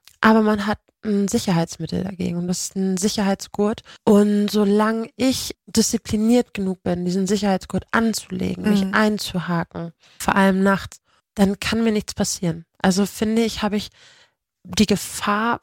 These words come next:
Speaker 1: wirklich gut unter
Speaker 2: Weil du,
Speaker 1: Kontrolle.
Speaker 2: selbst wenn das Boot kentert, das geht nicht unter. Du wirst also immer,
Speaker 1: Ja.
Speaker 2: dein Boot bleibt immer deine Insel, auch
Speaker 1: Meine
Speaker 2: wenn es
Speaker 1: sichere Insel,
Speaker 2: Ja.
Speaker 1: ja.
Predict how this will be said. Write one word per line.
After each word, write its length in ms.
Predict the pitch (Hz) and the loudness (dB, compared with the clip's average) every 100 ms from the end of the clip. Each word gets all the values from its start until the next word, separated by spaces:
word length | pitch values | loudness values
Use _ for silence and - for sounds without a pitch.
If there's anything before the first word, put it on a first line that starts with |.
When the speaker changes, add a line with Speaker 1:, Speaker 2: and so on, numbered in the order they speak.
| - | -8
Speaker 1:
wirklich 720 | 190 214 233 - 226 220 - - _ _ - - | -2 2 0 0 -4 -4 -8 -20 _ _ -4 0
gut 160 | 247 | 0
unter 200 | 214 - 190 | 0 -2 4
Speaker 2:
Weil 200 | 214 214 | 6 6
du, 80 | |
Speaker 1:
Kontrolle. 260 | 214 175 175 | 6 4 2
Speaker 2:
selbst 240 | 208 202 214 | 2 2 2
wenn 100 | 208 | 0
das 120 | 196 | 2
Boot 240 | 214 202 | 0 0
kentert, 500 | - 214 226 220 - _ - | 2 2 4 2 0 _ -4
das 160 | 185 - | 0 4
geht 180 | 220 214 | 4 4
nicht 240 | 214 - | 2 4
unter. 360 | 190 170 147 143 | 2 2 0 0
Du 140 | 180 175 | 0 4
wirst 300 | 185 - - | 2 2 0
also 160 | 170 180 | 0 2
immer, 420 | 214 208 202 185 - _ _ _ _ - _ - | 4 6 4 2 -4 _ _ _ _ -20 _ 0
Speaker 1:
Ja. 160 | 196 - | 0 2
Speaker 2:
dein 200 | - 190 | 4 6
Boot 360 | 185 233 247 _ | 6 6 4 _
bleibt 360 | 196 208 - - | 4 4 4 2
immer 260 | 226 214 | 6 6
deine 560 | 196 190 185 180 170 170 _ _ | 4 2 2 2 0 -4 _ _
Insel, 400 | - 208 180 160 - | 4 6 6 4 6
auch 100 | 214 | 6
Speaker 1:
Meine 120 | 214 | 8
Speaker 2:
wenn 140 | 214 | 6
es 80 | 175 | 4
Speaker 1:
sichere 340 | 240 - 226 214 | 2 0 -4 -2
Insel, 360 | 202 190 180 202 | -4 0 4 6
Speaker 2:
Ja. 120 | 185 | 6
Speaker 1:
ja. 180 | 175 | 2